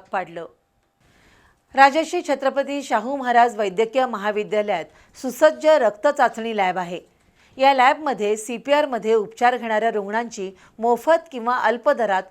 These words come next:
सर्व प्रकारची रक्त तपासणी केली जाते, पण या लॅबमधून तपासणी अहवाल मिळण्यास विलंब लागत असल्याचं कारण देत बहुतांश विभागातील डॉक्टर आणि परिचारक रक्त चाचण्या खाजगी लॅबमधून करून घेण्यास भाग पाडतात.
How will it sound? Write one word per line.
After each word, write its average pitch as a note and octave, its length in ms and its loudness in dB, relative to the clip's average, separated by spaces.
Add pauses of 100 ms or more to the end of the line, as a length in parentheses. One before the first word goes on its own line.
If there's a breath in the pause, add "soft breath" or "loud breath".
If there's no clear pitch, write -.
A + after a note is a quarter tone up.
(200 soft breath)
सर्व E4 360 4
प्रकारची A#3+ 600 0
रक्त A#3+ 260 0 (100)
तपासणी G#3+ 420 -4
केली F#3+ 260 -8
जाते, F#3 400 -10 (560 soft breath)
पण D4 120 2
या D#4 120 4
लॅबमधून C4+ 760 2
तपासणी B3+ 460 2
अहवाल A#3 400 2
मिळण्यास G#3+ 480 -6
विलंब B3 360 -2
लागत A3 360 0
असल्याचं G#3+ 460 -4
कारण G3 380 -2
देत G#3+ 180 -2 (400 soft breath)
बहुतांश C#4 480 2
विभागातील A#3+ 640 -2
डॉक्टर A3 360 -2
आणि B3 180 -2
परिचारक G3+ 580 -4 (360 soft breath)
रक्त B3+ 280 2
चाचण्या A#3+ 640 0
खाजगी G#3+ 480 -2
लॅबमधून A#3 520 2
करून A3 340 -6
घेण्यास G#3+ 340 -8
भाग G3 180 -2
पाडतात. F#3 480 -4